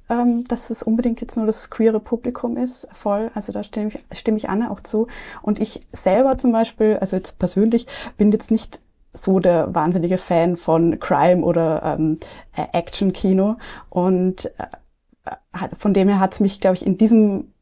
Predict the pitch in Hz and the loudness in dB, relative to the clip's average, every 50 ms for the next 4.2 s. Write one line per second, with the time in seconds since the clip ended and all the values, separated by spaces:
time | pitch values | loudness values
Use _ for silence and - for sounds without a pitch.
0 | _ _ _ _ _ _ _ _ _ _ _ _ _ _ _ _ - 196 190 190 | _ _ _ _ _ _ _ _ _ _ _ _ _ _ _ _ -4 -2 0 0
1 | 180 - - 190 190 196 202 185 185 - - 190 180 - 190 190 196 190 - - | 0 0 -2 -2 0 0 0 0 0 0 -2 -2 -2 0 0 0 0 0 0 0
2 | 180 - - 214 240 - - 196 196 175 170 180 190 214 247 - - 180 185 185 | 0 0 0 -2 -2 -2 -4 -4 -2 -2 -2 -2 0 -2 -2 -2 -2 -2 -2 -2
3 | 185 - - - - - - 185 185 190 190 190 - - 165 170 190 202 196 196 | -2 -4 -12 -20 -12 -6 -2 0 0 2 0 0 0 0 2 2 4 4 4 2
4 | 190 - - | 0 -2 -6